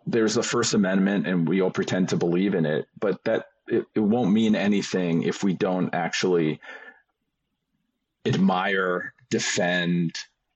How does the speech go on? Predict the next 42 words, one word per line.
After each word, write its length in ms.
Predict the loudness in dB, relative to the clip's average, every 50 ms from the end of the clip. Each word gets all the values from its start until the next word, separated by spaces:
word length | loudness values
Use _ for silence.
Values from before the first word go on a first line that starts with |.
| _ -8 -4
idealize 880 | -2 -2 -2 0 0 0 0 2 2 2 2 0 0 0 0 0 0 -2
the 120 | -2 -2
underlying, 560 | 0 0 0 2 2 2 2 0 0 0 -2 -2 -4 -4
you 160 | -4 -2 0
know, 200 | 0 0 0 0
the 140 | 0 0 0
underlying 560 | 0 0 0 0 0 0 0 0 0 0 0
notions 520 | 2 2 2 0 0 0 0 0 -2 0 -2
that 120 | -2 -2 -2 -2 -2
make 240 | -2 -2 -2 0 -2
it 100 | -4 -4
so, 300 | -2 -2 -2 0 0 0 0
that 120 | 0 0
made, 260 | 0 2 0 0 0
made 200 | 0 0 0 0
it 100 | 0 0
be 120 | -2 -2 0
written 220 | 0 0 0 0
down, 320 | 0 -2 -2 -2 -2 -2
that 120 | -2 0 0
are 120 | 0 0
liberal 340 | 0 0 0 0 0 0 2
notions 400 | 2 2 0 0 0 -2 -2 0
that 100 | 0 0
I 80 | 0 0
thought 240 | 0 -2 -2 -2
that 120 | -2 -2 0
we 100 | 0 0
all 180 | 2 2 2
used 200 | 0 0 -2 -2
to 80 | -2 -4
agree 260 | -2 -2 -2 -2 -2
on, 300 | -2 -2 -2 -2 0 0
most 300 | 0 0 -2 -4 -4 -6
of 80 | -4 -4
us. 160 | -4 -4 -4
So 340 | -2 -2 0 0 0 -2 -4 -8 -16 -18 -20 -20 _ -6 -4
I 40 | -2
don't 100 | 0 0
know, 40 |
that's 240 | 0 0 0 -2 -2
basically 720 | -2 0 0 0 0 -2 -4 -4 -2 -2 0 0 0 -2